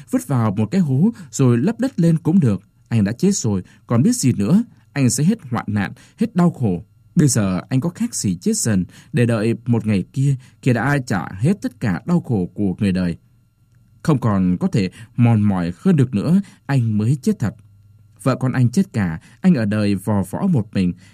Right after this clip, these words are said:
ngày thui thủi đi làm công không để đủ mình ăn, đến tối anh lại thẫn thờ về nhà dự để nghe em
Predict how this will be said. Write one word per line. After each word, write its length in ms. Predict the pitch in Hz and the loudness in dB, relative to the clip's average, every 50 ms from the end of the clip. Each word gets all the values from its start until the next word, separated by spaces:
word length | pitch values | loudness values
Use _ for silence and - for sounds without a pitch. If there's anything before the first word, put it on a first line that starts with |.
| _ - | _ -2
ngày 200 | 139 131 127 120 | 2 2 2 2
thui 220 | 127 - 226 214 208 | 2 0 0 0 0
thủi 220 | - 147 110 95 - | 0 -2 -2 -2 0
đi 140 | - 180 156 | 0 0 0
làm 260 | 120 104 98 92 87 | 0 0 -2 -2 -4
công 260 | - - 156 151 143 | -4 -2 -4 -2 -2
không 240 | - 160 160 156 147 - - 156 - - | 0 0 0 0 0 -4 -8 -14 -8 -4
để 160 | 131 113 107 | -4 -2 -2
đủ 200 | - 120 104 90 85 | 0 0 0 0 2
mình 140 | 104 98 - - | 0 0 0 0
ăn, 220 | 135 139 139 131 - - | 0 0 0 -2 -2 0
đến 160 | - 135 143 | 0 0 0
tối 340 | - 131 110 117 131 175 214 - - - 123 | 0 -2 -2 0 2 0 0 -2 -4 -12 -4
anh 160 | - 180 175 151 | 2 4 4 4
lại 160 | 113 92 92 - | 4 2 -2 -4
thẫn 180 | - - - 196 | -2 0 0 2
thờ 240 | - 120 104 95 - | 2 2 0 0 0
về 140 | - 98 90 - | 0 -2 -2 0
nhà 200 | 95 90 87 82 | -2 -2 -2 -2
dự 260 | - - 90 73 - - - - - - | -2 -4 -4 -4 -6 -8 -18 -20 -8 -2
để 160 | - 110 107 - | 0 0 2 2
nghe 140 | 147 170 - | 2 0 2
em 240 | - 160 156 156 | 2 4 4 2